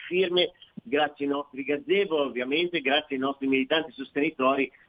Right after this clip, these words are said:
e, e ai cittadini che ci sono stati a fianco in questa battaglia che ovviamente non è ancora conclusa. Eh, ed è giusto specificare in queste settimane che ci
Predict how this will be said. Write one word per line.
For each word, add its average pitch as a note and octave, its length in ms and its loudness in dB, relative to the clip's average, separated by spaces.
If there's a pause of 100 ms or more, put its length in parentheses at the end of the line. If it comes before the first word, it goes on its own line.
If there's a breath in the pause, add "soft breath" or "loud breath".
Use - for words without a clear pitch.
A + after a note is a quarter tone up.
(200 soft breath)
e, C3+ 100 2
e C#3+ 200 4
ai C#3+ 120 4
cittadini C#3+ 460 2
che C#3+ 100 0
ci - 120 -2
sono C3+ 160 0
stati C3 320 0
a D3 160 -2
fianco D#3 340 0
in C3 100 2
questa C3+ 300 0
battaglia G3 480 2
che C#3+ 320 0
ovviamente D#3 480 2
non C#3+ 100 4
è C3+ 40 2
ancora C3 300 2
conclusa. G#2+ 580 -10 (440 loud breath)
Eh, C3+ 340 4
ed D3 280 -2 (100)
è E3+ 140 2
giusto G3 480 -2
specificare C#3+ 760 0
in B2 80 -6
queste D#3 320 -2
settimane D3+ 560 2
che B2 140 -8
ci D3+ 340 2